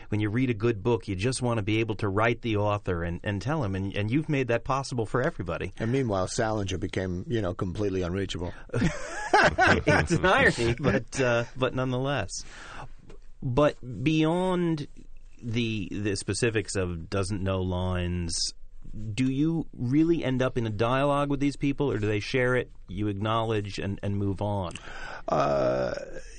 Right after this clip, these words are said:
Speaker 2: it's usually not an extensive correspondence, you know, uh, but, uh, it's, you know, a letter or two letters,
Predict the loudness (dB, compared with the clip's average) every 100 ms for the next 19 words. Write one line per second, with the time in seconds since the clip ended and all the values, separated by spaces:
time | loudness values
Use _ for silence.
0 | -14 -4 -2 0 0 2 2 2 0 2
1 | 2 2 0 0 -2 -4 -4 -2 -2 -2
2 | -4 -4 -2 0 0 -2 -4 -2 0 0
3 | 0 -2 -4 -8 -8 -4 -2 -2 -2 -6
4 | -8 -12 -12 -12 -4 0 2 2 2 0
5 | -2 -2 0 0 -2 -8 -8 -2 -2 -2
6 | -2 -2 -2 -6 -4 -4 -2 0 2 2
7 | 2 0 0 -2 -4 0 0 2 0 0
8 | -2 -4 -10 -12